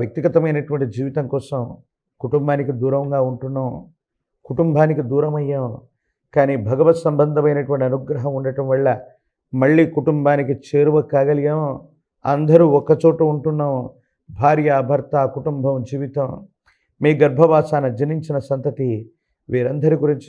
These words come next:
మీరు ఎక్కువగా ఆలోచన చేస్తూ వారి భవిష్యత్తు కోసం మీరు తీసుకునేటువంటి నిర్ణయాలు కూడా సఫలీకృతమయ్యేటువంటి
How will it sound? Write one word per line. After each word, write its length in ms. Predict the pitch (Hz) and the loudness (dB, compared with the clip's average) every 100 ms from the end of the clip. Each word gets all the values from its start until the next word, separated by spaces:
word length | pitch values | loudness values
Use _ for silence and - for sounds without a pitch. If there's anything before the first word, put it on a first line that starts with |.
| 135 | -4
మీరు 140 | 127 123 | -2 -2
ఎక్కువగా 320 | 123 147 143 123 | -2 0 2 4
ఆలోచన 320 | 120 127 147 135 | 2 0 -2 -4
చేస్తూ 360 | 139 135 - 143 117 - _ _ _ 143 | -4 -4 -4 -4 -4 -8 _ _ _ 2
వారి 220 | 147 147 131 | 4 4 2
భవిష్యత్తు 400 | 175 - 208 175 | 2 2 2 2
కోసం 240 | 175 170 151 | -2 0 -2
మీరు 140 | 135 135 160 | -4 -4 -6
తీసుకునేటువంటి 640 | 156 - 147 131 143 123 113 | -6 -2 -4 -2 -2 -2 -2
నిర్ణయాలు 420 | 131 151 147 135 139 | 0 2 2 0 0
కూడా 180 | 127 110 - _ _ _ _ - | 0 0 -6 _ _ _ _ -4
సఫలీకృతమయ్యేటువంటి 1080 | 143 143 180 175 151 151 143 139 131 131 | -2 2 2 0 -2 -2 0 -2 -2 -2